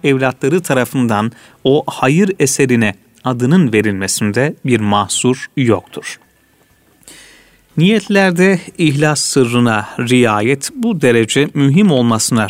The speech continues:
rağmen bazı ham nefisler tevazu kisvesi altında övünmeyi huy edinirler. Yaptıkları salih amelleri insanlara duyurarak bunlarla toplumda kendilerine bir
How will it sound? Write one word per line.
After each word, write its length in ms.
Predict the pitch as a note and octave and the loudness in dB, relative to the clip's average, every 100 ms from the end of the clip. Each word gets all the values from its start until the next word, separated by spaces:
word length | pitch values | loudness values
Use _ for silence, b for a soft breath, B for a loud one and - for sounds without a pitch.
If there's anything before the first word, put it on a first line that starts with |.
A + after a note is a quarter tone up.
| - | -2
rağmen 420 | G#2+ G2+ A2+ F3+ - B B B | -2 -2 -2 -2 -4 B B B
bazı 560 | F#3+ B3 G3+ - E3 - | -2 0 0 2 0 0
ham 400 | - F#3+ G3 C3 | -2 0 0 0
nefisler 680 | A2+ - A#2+ - A#2+ D3 - B B B | 0 -2 -4 -2 0 -2 -4 B B B
tevazu 720 | - B2 A#2+ A2 G#2+ F#3+ A3 - | -2 0 0 0 -2 0 0 0
kisvesi 560 | - C3 C3+ A#2 - | -2 0 0 0 0
altında 580 | G#2+ G2+ - A2+ G#2+ G2+ - _ - | 0 0 -2 0 0 -2 -6 _ 0
övünmeyi 640 | B2+ B2+ C#3+ A#2+ A#2+ B2+ | 2 2 2 2 2 0
huy 440 | B2+ - G#3+ D3 B2 | -2 -2 0 2 2
edinirler. 640 | A2 G#2 F2+ - - - - _ _ B B B | 2 0 -4 -10 -10 -12 -18 _ _ B B B
Yaptıkları 640 | C#3 B2 C3+ F3 E3 D3+ D3+ | -2 -2 0 -2 0 2 2
salih 500 | - C3 B2+ D3+ B2+ | 0 0 0 0 0
amelleri 580 | A#2+ A#2 A2+ A2+ C#3+ F#3 b b | 0 0 0 0 0 -2 b b
insanlara 640 | C#3 B2 - A#2+ A#2 A2 G2 - | 0 0 0 0 0 0 -2 -2
duyurarak 580 | B2 A#2 A2+ G#2+ G#2 - b b | 0 2 0 -2 -4 -12 b b
bunlarla 560 | C3 C3+ D#3 F3 C3+ A#2+ | -6 -2 0 0 0 -2
toplumda 580 | - B2+ - B2 A#2 G#2+ | -2 -4 -2 -2 0 -2
kendilerine 720 | - A#2+ A2 A2+ A2 G#2+ G#2+ | -2 -2 0 2 0 0 -2
bir 220 | A#2 A2 | -2 -2